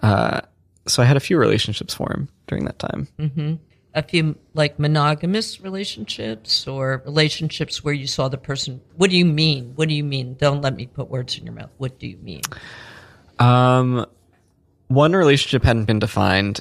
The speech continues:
Speaker 1: and then tried to have a conversation, and it ended.
Speaker 2: Try to have a conversation about
Speaker 1: About the relationship and what was going on.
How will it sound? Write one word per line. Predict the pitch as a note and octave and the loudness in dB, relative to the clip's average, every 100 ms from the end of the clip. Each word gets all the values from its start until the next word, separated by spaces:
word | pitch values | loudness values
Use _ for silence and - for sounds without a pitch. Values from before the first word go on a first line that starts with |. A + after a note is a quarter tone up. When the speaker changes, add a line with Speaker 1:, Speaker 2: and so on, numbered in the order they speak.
| - | -2
Speaker 1:
and | G#2 G2 | 0 2
then | F#2+ G2 F#2 G2+ - _ _ _ _ _ _ _ _ _ _ _ _ _ - | 2 0 -2 -4 -10 _ _ _ _ _ _ _ _ _ _ _ _ _ -2
tried | C3 A#2+ | 2 4
to | |
have | A#2 | 4
a | A2+ | 4
conversation, | A#2 G#2+ A2+ G#2 A2+ | 2 2 0 -2 0
and | G2+ G2 - - | 0 0 -2 0
it | G2+ | 2
ended. | F#2+ F#2 F#2 A#2 D#3+ _ _ _ _ _ _ _ _ - | 2 2 2 0 -2 _ _ _ _ _ _ _ _ 0
Speaker 2:
Try | E3+ | 2
to | F3 | 4
have | F3+ | 2
a | F3 | 0
conversation | E3 D3+ D3 C#3 - C#3+ C#3 - | -2 -2 -4 -6 -4 -6 -6 -4
about | C#3+ C3 C#3 C3 C3 B2+ B2+ - | -6 -2 0 2 2 0 -2 0
Speaker 1:
About | D3 D3 D#3 | 4 6 6
the | C#3+ | 6
relationship | A#2 G#2+ G#2+ A#2 G2+ | 4 2 0 -2 0
and | G#2+ | 2
what | A2 | 2
was | G#2 | 2
going | G#2+ F#2+ G2 | 2 2 2
on. | E2 F2+ A2 A#2+ | 0 -2 -2 -4